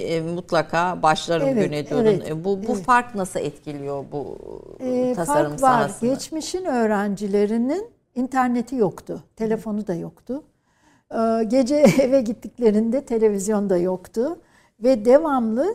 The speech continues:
Speaker 2: çalışırlardı. Şimdi ben gençleri suçlamıyorum. Benim zamanımda da hiçbir şey olmadığı için,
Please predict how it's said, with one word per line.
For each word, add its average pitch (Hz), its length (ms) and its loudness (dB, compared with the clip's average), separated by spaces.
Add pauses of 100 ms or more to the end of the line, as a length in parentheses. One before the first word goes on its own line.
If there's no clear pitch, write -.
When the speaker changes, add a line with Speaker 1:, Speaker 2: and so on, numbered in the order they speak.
Speaker 2:
çalışırlardı. 208 920 -6 (920)
Şimdi 247 280 0
ben 233 220 4
gençleri 220 420 -2
suçlamıyorum. 180 760 -8 (680)
Benim 247 300 2
zamanımda 220 640 0
da 196 60 -2
hiçbir - 360 -10
şey 190 220 -4
olmadığı 185 440 -6
için, 214 300 -12